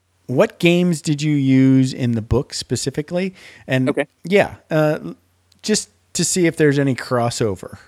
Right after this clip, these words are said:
Speaker 1: you know, things that you learned from games that you
Speaker 2: Sure.
Speaker 1: directly applied in the, in the book and, or in anything else that you did on the website and the podcast, whatever you've learned, it doesn't matter.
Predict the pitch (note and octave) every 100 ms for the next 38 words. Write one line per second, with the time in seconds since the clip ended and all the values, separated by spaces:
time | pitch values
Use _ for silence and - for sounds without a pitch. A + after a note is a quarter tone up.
0 | _ B2+ A#2 G2 G#2 - - - E3+ F#3
1 | D#3 E3 D3 D#3+ D3+ C#3+ C#3+ D3+ D#3 -
2 | C3+ B2+ B2+ C3+ D#3 C#3 B2+ - C3 B2+
3 | A#2+ - - C3+ B2 C3 - C3+ B2+ -
4 | B2 A2+ A2+ C#3+ E3 C#3 B2 A#2+ A#2 -
5 | B2+ A#2 A2 A#2 - - - - B3+ C4+
6 | A#3 G#3+ G3+ F#3 F3 F3 D#3 D#3+ D3+ D3
7 | C#3+ - B2 B2 A#2 G#2 F#2+ A2+ A#2+ A2+
8 | A2+ A2+ B2 A2+ G#2+ G#2+ G#2 - G2+ -
9 | E3 E3 C#3+ A2+ G#2+ G#2 F#2+ A2+ - G2+
10 | F#2+ F2+ A2